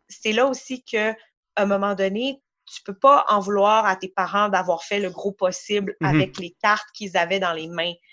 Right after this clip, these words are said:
Speaker 2: Ouais.
Speaker 1: Euh, t-, tout le monde fait ce qu'il peut avec ce qu'il a. Mes parents non plus ont pas cette capacité nécessairement de, de, de, de, de décortiquer comme il faut, de savoir dans quoi, ce qu'ils aiment et dans quoi ils sont doués.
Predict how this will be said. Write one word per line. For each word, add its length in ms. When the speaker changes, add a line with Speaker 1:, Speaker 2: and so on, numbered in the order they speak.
Speaker 2:
Ouais. 180
Speaker 1:
Euh, 480
t-, 160
tout 120
le 40
monde 220
fait 160
ce 140
qu'il 100
peut 160
avec 320
ce 140
qu'il 180
a. 220
Mes 120
parents 280
non 140
plus 280
ont 100
pas 120
cette 180
capacité 580
nécessairement 600
de, 200
de, 80
de, 120
de, 180
de 160
décortiquer 760
comme 220
il 100
faut, 300
de 100
savoir 380
dans 180
quoi, 340
ce 160
qu'ils 360
aiment 140
et 80
dans 140
quoi 220
ils 100
sont 220
doués. 500